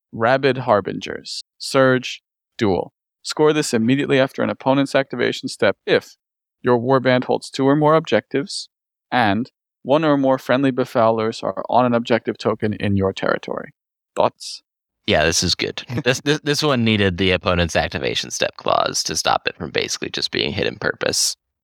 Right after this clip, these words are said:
Speaker 2: It's still basically just hidden purpose. Like, I've been playing some Sepulchral Guard lately, and they have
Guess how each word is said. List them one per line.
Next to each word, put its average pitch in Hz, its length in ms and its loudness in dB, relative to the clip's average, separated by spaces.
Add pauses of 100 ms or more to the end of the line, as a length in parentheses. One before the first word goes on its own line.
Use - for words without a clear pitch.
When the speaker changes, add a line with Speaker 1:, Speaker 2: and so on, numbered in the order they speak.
Speaker 2:
It's 92 160 -2
still 95 260 2
basically - 480 -2
just - 220 -4
hidden - 220 -6
purpose. - 420 -2
Like, 76 100 0
I've 98 120 2
been 101 140 2
playing 92 640 2
some 87 180 0
Sepulchral 87 420 -2
Guard 82 300 2
lately, 82 380 2
and 80 120 -4
they 80 160 0
have 82 300 0